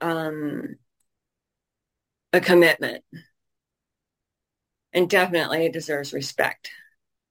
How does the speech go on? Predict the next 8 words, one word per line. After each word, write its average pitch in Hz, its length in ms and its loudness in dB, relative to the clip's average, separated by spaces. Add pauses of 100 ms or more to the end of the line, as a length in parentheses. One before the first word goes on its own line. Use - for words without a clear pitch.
(960)
I 175 80 4
think 170 200 4
Doctor 170 360 0
Nelson 160 440 -4
is 147 220 -10
somebody 156 520 0
that, 151 420 -4
uh, 156 480 -4